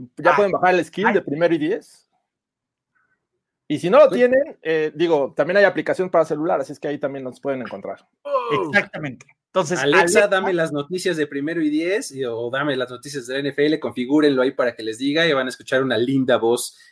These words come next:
Speaker 3: leyéndole los, lo-, lo-, leyéndole los titulares de,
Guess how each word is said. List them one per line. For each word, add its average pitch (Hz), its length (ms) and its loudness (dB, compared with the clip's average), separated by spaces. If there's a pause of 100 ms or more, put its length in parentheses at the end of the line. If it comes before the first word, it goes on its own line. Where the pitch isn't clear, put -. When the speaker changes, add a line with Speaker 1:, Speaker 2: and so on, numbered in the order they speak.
Speaker 3:
leyéndole 120 540 2
los, 101 240 -2
lo-, 98 320 -2
lo-, 95 180 -12
leyéndole 120 320 -4
los 107 160 -4
titulares 107 560 -2
de, 87 240 -10